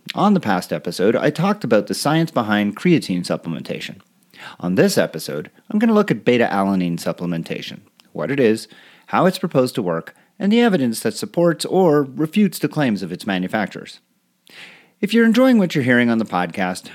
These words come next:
I hope that you'll take a moment to leave me a rating and a review wherever you download this. Those really, really do help.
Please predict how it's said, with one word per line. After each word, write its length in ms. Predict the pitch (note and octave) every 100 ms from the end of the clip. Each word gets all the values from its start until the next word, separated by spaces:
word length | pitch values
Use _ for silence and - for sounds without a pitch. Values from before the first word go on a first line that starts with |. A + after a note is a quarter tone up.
| -
I 120 | F3
hope 160 | A3+
that 180 | A#3 G#3
you'll 80 | F#3
take 240 | E3 D3+
a 40 | A#2+
moment 300 | G#2+ G#2+ F#2+
to 60 | F#2+
leave 200 | G2 F#2+
me 120 | F2
a 60 |
rating 440 | D2+ A#2 D3 D3+ C3+
and 140 | C3+
a 60 | D#3
review 320 | C3+ F#2 F#2
wherever 300 | F#2+ G2 A2+
you 120 | B2
download 460 | G2+ F#2+ F#2+ E2 D#2
this. 360 | - - -
Those 360 | - A2 A2+ G#2
really, 480 | F#2+ G#2+ C3 B2 A#2+
really 380 | F#2+ G#2 F2 E2
do 240 | F#2 F2
help. 340 | F#2 D#2+ -